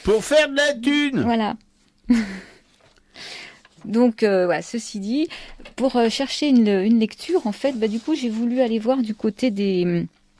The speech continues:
Speaker 2: des artistes qui avaient décrit un peu Londres au dix-neuvième siècle. Et en fait, euh, le plus intéressant, forcément, bah, c'est, c'est Jules Vallès, hein, qui a participé à la Commune de Paris et qui est parti, euh, qui est parti en exil, euh, à Londres à la fin de, de la Commune et qui a écrit un livre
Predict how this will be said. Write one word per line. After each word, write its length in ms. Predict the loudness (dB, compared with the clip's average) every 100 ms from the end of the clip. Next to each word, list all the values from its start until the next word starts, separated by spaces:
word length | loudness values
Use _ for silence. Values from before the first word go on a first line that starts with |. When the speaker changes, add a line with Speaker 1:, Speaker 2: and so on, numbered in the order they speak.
| _ _ -4
Speaker 2:
des 160 | -4
artistes 360 | -4 -2 -2 -2
qui 80 | -4
avaient 160 | -2
décrit 340 | -2 -4 -6 -4
un 80 | -4
peu 160 | -4
Londres 220 | -2 0
au 40 | -2
dix-neuvième 400 | -2 -2 -2 -4
siècle. 240 | -4 -6 -6 -16 -6
Et 120 | -2
en 60 | -2
fait, 400 | 0 -2 -2 -4
euh, 100 | -4 -4 -20 -2
le 180 | -2
plus 280 | -2 -4 -2
intéressant, 640 | -2 -4 -8 -8 -4 -4 -4
forcément, 520 | -6 -10 -4 -2 -2
bah, 140 | -4
c'est, 240 | -8 -8 -8
c'est 180 | -8
Jules 180 | -6 -6
Vallès, 400 | -4 -4 -4 -4
hein, 60 | -8
qui 160 | -6
a 60 | -8
participé 460 | -8 -12 -16 -8 -4
à 40 |
la 80 | -4
Commune 300 | -2 0 0
de 100 | -2
Paris 360 | -6 -4 -2
et 60 | -4
qui 140 | -4
est 20 | -6
parti, 520 | -6 -12 -10 -8 -8
euh, 20 | -10 -16 -20 _
qui 80 | -4
est 40 |
parti 360 | -4 -8 -4 -2
en 100 | 0
exil, 420 | -2 -4 -2 -2
euh, 140 | -2 -4
à 160 | -4
Londres 420 | -2 0 -2 -4 -6
à 80 | -4
la 80 | -6
fin 220 | -6 -6
de, 220 | -4 -6
de 120 | -6
la 140 | -6 -6
Commune 440 | -4 0 2 2 0
et 100 | -4
qui 160 | 0
a 60 | -2
écrit 220 | -2 -2
un 100 | -2
livre 320 | -2 -2 -4